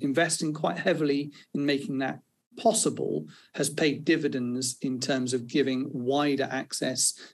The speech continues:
to the platform and ensuring that only data that's available under G D P R and other regulations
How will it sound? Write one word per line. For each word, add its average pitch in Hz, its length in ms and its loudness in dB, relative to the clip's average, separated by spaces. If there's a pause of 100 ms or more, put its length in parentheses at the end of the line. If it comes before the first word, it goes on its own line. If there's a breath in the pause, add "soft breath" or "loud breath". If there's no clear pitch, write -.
to 135 180 0
the 127 100 -2
platform 131 840 0 (160 loud breath)
and 131 100 0
ensuring 127 520 2
that 127 260 0
only 135 300 0
data 123 580 -2 (300)
that's - 160 -2
available 131 800 2
under 135 220 0
G 127 200 -2
D 127 120 -4
P 131 160 -2
R 123 220 0
and 123 100 -2
other 127 300 -2
regulations 123 880 -4